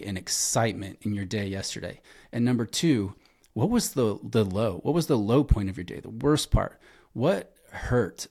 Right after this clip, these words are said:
or what relationship, uh, was, was damaged? And we talk about how we can fix that, the solutions that we can present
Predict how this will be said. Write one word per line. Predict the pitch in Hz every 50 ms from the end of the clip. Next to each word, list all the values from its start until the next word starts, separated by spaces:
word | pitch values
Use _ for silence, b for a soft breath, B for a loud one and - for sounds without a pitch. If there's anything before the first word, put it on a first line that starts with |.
| _ -
or | 117 113 113 113 113 107 - b b b b -
what | 139 156 - - -
relationship, | 131 127 120 107 104 123 131 123 - 110 101 - - - 113 101 98 - - - b b b b b b _ 110
uh, | 110 98 92 92 - -
was, | - 110 110 101 - - - - -
was | 113 113 107 - -
damaged? | 123 - 113 110 110 107 101 95 92 - - -
And | 107 98 98 - - _ _ _
we | - 139
talk | - 156 156 -
about | 147 165 151 131
how | 135 147 160
we | 165
can | - - 113
fix | - 165 170 - -
that, | - 104 - -
the | - 107
solutions | - - 110 107 110 123 143 139 - 143 117 107 -
that | - 107 104
we | 101 107 104
can | - - 104 95 95 98 B B B B B B _
present | - 117 101 110 120 117 107 -